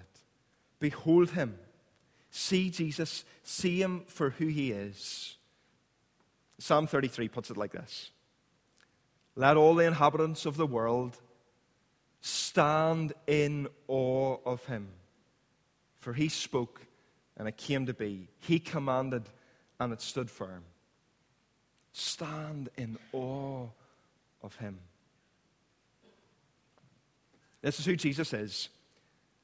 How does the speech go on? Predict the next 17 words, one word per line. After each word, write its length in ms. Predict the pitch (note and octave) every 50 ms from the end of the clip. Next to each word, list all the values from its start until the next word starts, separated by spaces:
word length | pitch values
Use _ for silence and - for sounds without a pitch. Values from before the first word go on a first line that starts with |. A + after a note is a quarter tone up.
| _ _ _ _ _ _ _ _ _
And 120 | - G#2
really 200 | A2+ C3 C3+ C#3+
quickly, 440 | C3+ - - A2 G#2+ - G2+ G2+ G2+ -
what's 200 | - A#2+ C3+ -
our 100 | - B2+
response? 800 | A#2+ G#2+ G2+ - - - - F2 F2 F2 - - - - - - - _ _ _ _ _ _ _ _ -
That 120 | C3+ C3+
we 160 | B2 D#3 E3
believe 580 | C#3+ D3 C#3+ C3 B2 B2+ C3+ C3+ C#3 D3 C#3 - -
and 140 | C3 B2
that 60 | A#2+ A2+
we 140 | B2 C3
should 200 | C3+ - - A#2+
become 400 | A2 A#2 - - A#2+ A2 A2+ G#2+
children 460 | A2 - - - C3+ B2 A#2 B2 A2+ G#2+
of 100 | G2 -
God. 320 | - F#2+ F#2+ F#2+ F2 F2